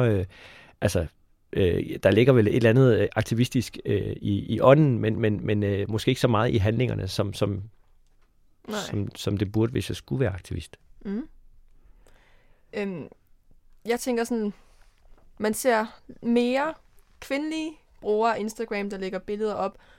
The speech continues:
Speaker 2: enten uden tøj, eller i undertøj, eller et eller andet, ikke? Det er, det er sjældent, i hvert fald. Jeg tror faktisk kun, jeg har set dig som den eneste mand, der lægger billeder op nøgen. Hvorfor tror du ikke, at der er flere mænd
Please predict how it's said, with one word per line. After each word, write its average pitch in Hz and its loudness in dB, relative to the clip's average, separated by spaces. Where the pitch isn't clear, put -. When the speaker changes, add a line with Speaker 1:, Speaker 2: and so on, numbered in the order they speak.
Speaker 2:
enten 240 -2
uden 247 -2
tøj, 202 -2
eller 151 -6
i 180 -12
undertøj, 226 -2
eller - -6
et 247 0
eller 208 -2
andet, 185 -6
ikke? 311 -8
Det 214 -2
er, 202 -6
det 208 -6
er 214 -6
sjældent, 226 -4
i 320 -12
hvert 185 -4
fald. 202 -4
Jeg 202 -6
tror 262 -6
faktisk 254 -6
kun, 254 -6
jeg 240 -4
har 233 -6
set 240 -8
dig 214 -6
som 214 -6
den 202 -6
eneste 226 -4
mand, 214 -4
der 208 -6
lægger 190 -6
billeder 196 -4
op 180 -8
nøgen. 180 -6
Hvorfor 240 -4
tror 254 -8
du 208 -4
ikke, 220 -6
at 214 -10
der 202 -10
er - -6
flere 220 -2
mænd 254 -2